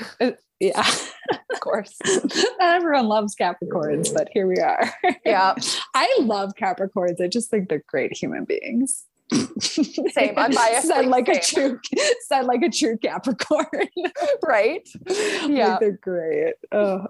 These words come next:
Speaker 2: all right, we're gonna tune into, I love all the signs. To be clear, don't feel offended by that. The listeners will like, I forget that there's listeners on this.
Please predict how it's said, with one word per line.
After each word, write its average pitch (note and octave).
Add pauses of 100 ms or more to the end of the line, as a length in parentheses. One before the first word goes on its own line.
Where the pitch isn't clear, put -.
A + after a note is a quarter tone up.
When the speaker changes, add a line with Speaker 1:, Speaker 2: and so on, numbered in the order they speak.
(100)
Speaker 2:
all F#3
right, - (280)
we're G#3+
gonna G3
tune F3+
into, F3 (240)
I D#4+
love D4+
all G#3
the G#3
signs. F#3+
To E4+
be C#4
clear, A3+
don't A#3+
feel B3
offended G3+
by -
that. -
The A#3+
listeners A#3
will C4+
like, B3
I A3+
forget A3
that G#3+
there's G#3+
listeners F#3+
on F3
this. E3+